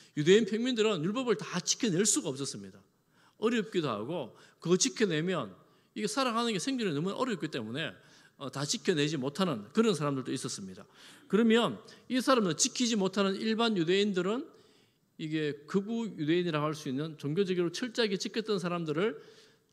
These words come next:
존경하긴 하지만, 존경하긴 하지만 따르지를 못하는 거예요. 이런 사람들이 있었습니다. 이렇게 율법을 의롭다고 믿는 사람들이 두 부류가 있고 또 한 부류는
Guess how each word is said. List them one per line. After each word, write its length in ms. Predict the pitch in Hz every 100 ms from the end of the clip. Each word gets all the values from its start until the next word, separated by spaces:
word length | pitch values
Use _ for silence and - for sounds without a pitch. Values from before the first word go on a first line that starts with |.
| -
존경하긴 840 | 165 240 247 247 226 190 208 202
하지만, 680 | 180 156 117 120 135 92 90 _ _ -
존경하긴 840 | 196 240 220 170 165 - 175 202
하지만 380 | 170 151 131 202 - - -
따르지를 340 | 175 233 165
못하는 400 | 110 117 131 110
거예요. 320 | 104 92 123 - _ - -
이런 180 | 175 175
사람들이 360 | 139 117 113
있었습니다. 500 | 107 104 - 92 90 - _ _ - - -
이렇게 300 | 180 214 185
율법을 800 | 143 175 196 170 165 104 98 -
의롭다고 560 | 175 175 185 175 143 135
믿는 340 | 117 123 135
사람들이 580 | 139 165 175 147 120 127
두 120 | - 127
부류가 260 | 143 123
있고 420 | 98 - - 214 - - - -
또 80 | 208
한 140 | 208
부류는 420 | 214 214 247 170